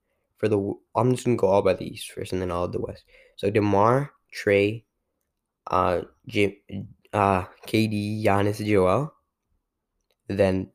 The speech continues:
Zach, Harden, Jimmy Butler, Jason Tatum, Jarrett Allen, Fred VanVleet, Darius Garland. And then for my West, give me Steph, Ja, Bron,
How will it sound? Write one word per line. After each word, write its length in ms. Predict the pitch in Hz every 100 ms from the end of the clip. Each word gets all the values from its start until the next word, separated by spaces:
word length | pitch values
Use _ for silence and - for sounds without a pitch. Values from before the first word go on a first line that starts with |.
| 101
Zach, 440 | 107 101 117 - _
Harden, 680 | _ - 104 104 107 110 117 _ _
Jimmy 360 | 113 117 110 - _ -
Butler, 520 | 147 104 101 101 107 - _ -
Jason 400 | - 104 - 107 - -
Tatum, 460 | 95 101 104 110 - _
Jarrett 400 | - 98 98 98
Allen, 440 | - 92 113 139 151 _ _ _ _ _
Fred 280 | - - 107
VanVleet, 600 | 110 110 107 110 113 - -
Darius 340 | 117 98 98
Garland. 400 | - - - - - _
And 120 | - 101
then 120 | 107
for 100 | 110
my 140 | 98
West, 560 | 95 95 120 - - _ _ _ _ _
give 120 | 117
me 260 | 110 98 101 _ _ _ _ _
Steph, 560 | - - 98 110 120 - - -
Ja, 480 | 104 95 101 107 - - -
Bron, 500 | 98 90 95 110